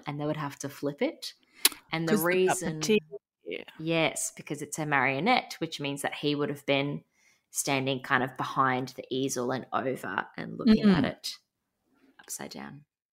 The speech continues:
Speaker 2: Which is wild. Like, it's genuinely really cool.
Speaker 1: Yeah, I watched some <laughs> videos to be like, "How?" It's pretty impressive to draw with a marionette. Like,
Speaker 2: Yeah.
Speaker 1: it's, that's, that's gonna take some practice.
Speaker 2: Mm.
Speaker 1: So,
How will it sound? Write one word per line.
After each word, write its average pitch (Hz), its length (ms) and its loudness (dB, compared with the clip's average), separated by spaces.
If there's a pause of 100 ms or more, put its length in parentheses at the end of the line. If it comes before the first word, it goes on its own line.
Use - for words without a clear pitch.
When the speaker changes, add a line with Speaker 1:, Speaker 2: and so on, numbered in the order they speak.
(100)
Speaker 2:
Which 269 180 0
is 285 100 0
wild. 214 580 4
Like, 190 140 -4
it's 202 120 -4
genuinely 214 460 -2
really 165 300 -2
cool. - 520 -4 (880)
Speaker 1:
Yeah, 180 360 6
I 156 140 6
watched 170 220 -4
some 254 280 -2
<laughs> - 0 -
videos 160 680 0
to - 100 -4
be 185 180 0
like, 220 220 -2
"How?" 302 840 -6 (280)
It's - 160 -4
pretty 233 260 2
impressive 180 540 4
to 165 100 -4
draw 143 240 0
with 147 180 -4
a 160 60 -2
marionette. 101 800 -6
Like, - 140 -8
Speaker 2:
Yeah. 208 320 8
Speaker 1:
it's, - 260 -6
that's, - 720 -6 (100)
that's 180 280 -4
gonna 214 240 -6
take 196 280 -4
some 165 180 -6
practice. - 560 -8
Speaker 2:
Mm. 247 280 10
Speaker 1:
So, 185 300 -8